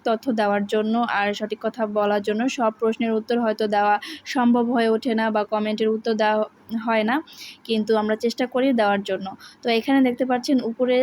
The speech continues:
আমরা কিন্তু চোদ্দ ইঞ্চির মতো মাপটা নিয়ে নিয়েছি কোমরের, চোদ্দ ইঞ্চি এখানে নিয়ে নিয়েছি। তো ভালোভাবে দেখিয়ে দিচ্ছি, দেখুন চোদ্দ ইঞ্চি। আর লম্বায় আপনারা কিন্তু নেবেন চল্লিশ বা বিয়াল্লিশ নিতে পারেন, চল্লিশই আমরা সাধারণত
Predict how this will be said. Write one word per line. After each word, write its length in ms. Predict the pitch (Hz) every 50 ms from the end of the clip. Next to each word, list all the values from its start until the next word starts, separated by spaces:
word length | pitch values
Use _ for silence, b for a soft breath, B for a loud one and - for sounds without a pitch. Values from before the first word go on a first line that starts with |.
| - -
আমরা 280 | 214 220 220 220 226 226
কিন্তু 400 | 220 - 233 233 233 226 - 269 285 294 269 -
চোদ্দ 320 | - 233 226 220 214 214 254 247 240
ইঞ্চির 360 | 226 226 220 226 247 233 233
মতো 300 | 226 233 226 220 - 262 302 320 330 B B B B B B B 233
মাপটা 280 | 220 214 214 - 233
নিয়ে 220 | 226 226 233 233 226
নিয়েছি 340 | 220 220 214 208 202 - - - -
কোমরের, 480 | 262 233 220 214 214 214 226 294 359 359 339 - -
চোদ্দ 220 | - 240 220 214
ইঞ্চি 300 | 233 226 226 226 - 247 247 247 240 - -
এখানে 300 | 214 - - 226 226 226
নিয়ে 240 | 226 226 220 226 226
নিয়েছি। 380 | 226 233 240 240 240 - 339 370 415 427 b b b b -
তো 120 | - 226
ভালোভাবে 500 | 214 214 214 220 226 226 254 247 247 269 240
দেখিয়ে 340 | 220 214 214 - 254 233
দিচ্ছি, 280 | 220 220 214 208 - 247
দেখুন 360 | 226 208 202 202 - - 247 294 320 B B B B B _
চোদ্দ 260 | - 240 226 220 214 233
ইঞ্চি। 360 | 233 220 202 202 202 - - 202 -
আর 220 | - 185 202 208 214
লম্বায় 460 | 220 214 208 214 220 226 240 262 277 262
আপনারা 400 | 240 220 - 226 226 226 233 240
কিন্তু 300 | 240 - 254 240 240 262 254
নেবেন 400 | 240 226 220 214 226 247 247 262 254
চল্লিশ 680 | 247 - 254 240 233 233 233 226 226 233 233 233 - - - - - B B B B B B -
বা 180 | 214 214 214 214 208
বিয়াল্লিশ 520 | 208 220 226 220 220 220 220 220 226 226 - -
নিতে 200 | 220 208 214 208
পারেন, 320 | 214 208 208 208 208 208 233 262 B B B B B B B - -
চল্লিশই 420 | 254 240 254 262 285 277 - 330
আমরা 240 | 302 247 233 226 226
সাধারণত 480 | 233 - 220 214 220 220 214 214 208 220